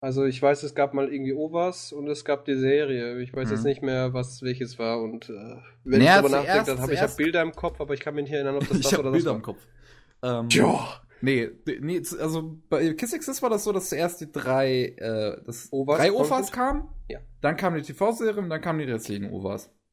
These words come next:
Speaker 1: Ja, die ist aber noch nicht fertig. Die Ovas. So
Speaker 2: Doch,
Speaker 1: ist
Speaker 2: die
Speaker 1: das.
Speaker 2: Ovas sind mittlerweile fertig.
Speaker 1: Das ist abgeschlossen.
Speaker 2: Jo.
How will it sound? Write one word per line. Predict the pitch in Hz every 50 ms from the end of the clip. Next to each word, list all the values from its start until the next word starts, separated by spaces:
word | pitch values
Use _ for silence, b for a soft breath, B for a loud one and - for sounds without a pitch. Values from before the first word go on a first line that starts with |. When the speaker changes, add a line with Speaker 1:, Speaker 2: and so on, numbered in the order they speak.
| -
Speaker 1:
Ja, | 135 135
die | 131
ist | 131 135
aber | 147 143
noch | 143 143
nicht | 143 139 -
fertig. | 165 151 - - - - _ _ _ _ _ _ _ _ _ _ _ _ _ _ _ _
Die | 139 127
Ovas. | 123 123 120 101 - - - - - -
So | -
Speaker 2:
Doch, | 135 - -
Speaker 1:
ist | - -
Speaker 2:
die | -
Speaker 1:
das. | 214 208
Speaker 2:
Ovas | 220 240 233 -
sind | 247 208 202 -
mittlerweile | 175 214 - 220 185 175 170 156
fertig. | - - 101 - - - - _ _ _ - -
Speaker 1:
Das | 151 147
ist | -
abgeschlossen. | 170 175 - - 156 - - - 139 120 110 - - - - _ _ _ _ _ _ _ _ _
Speaker 2:
Jo. | - - 113 101 98 117 - -